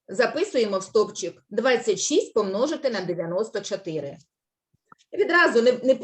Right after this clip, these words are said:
не будемо покроково, скільки буде двадцять шість помножити на, е, на чотири, окремо кожне, е, брати число, а беремо відразу, говоримо: перший неповний добуток — сто чотири.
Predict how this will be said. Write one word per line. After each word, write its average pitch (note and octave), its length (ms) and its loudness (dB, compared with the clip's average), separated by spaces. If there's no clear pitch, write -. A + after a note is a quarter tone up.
не C4 160 2
будемо C#4+ 500 0
покроково, G#3+ 880 2
скільки A#3+ 400 -2
буде G3+ 220 -2
двадцять G#3 380 0
шість B3 320 -8
помножити F#3 920 -4
на, E3+ 340 -8
е, E3 260 -8
на F#3+ 120 -4
чотири, C#4 500 0
окремо G#3+ 520 -2
кожне, F3+ 520 -2
е, E3+ 100 -12
брати F3+ 360 -4
число, D#4 540 -6
а C#4 100 -2
беремо A4+ 260 -2
відразу, C4+ 420 2
говоримо: A3 560 0
перший F4 380 -2
неповний B3+ 460 -4
добуток — A#3 600 -4
сто A#3 280 -2
чотири. D#3+ 640 -8